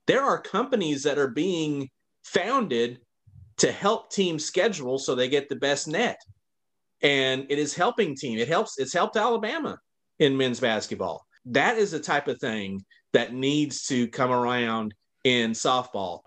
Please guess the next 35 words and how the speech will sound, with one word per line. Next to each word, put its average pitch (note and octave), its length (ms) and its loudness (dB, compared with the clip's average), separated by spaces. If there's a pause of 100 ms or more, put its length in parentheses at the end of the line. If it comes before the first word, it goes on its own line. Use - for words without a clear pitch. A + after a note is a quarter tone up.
Like D#3+ 140 0
you F#3 60 -4
said, F#3+ 220 0
this B3 200 2
year C4+ 100 -4
was A3+ 180 0
a F#3 80 -4
weird F#3 300 0
year. A#2 300 -4
It, B2 160 0
it C3+ 40 2
was C#3 120 0
hard D#3+ 300 0
to C3 60 -6
schedule. C3+ 640 -2 (260)
It B2+ 80 6
was A2+ 160 0
hard D3+ 340 2
to, C#3+ 220 0
to C#3+ 120 -8
get C3+ 300 0
that A#2+ 220 -4
good B2 200 0
non-conference. A2 880 -2 (220)
And A2+ 200 4
it A2 120 0
is, A2+ 240 0
it B2+ 120 4
is, A#2+ 140 -2
like B2 160 0
you B2 60 -6
said, G#2+ 160 -2
it G2+ 60 0
is G2+ 140 -6
unfair A#2+ 640 0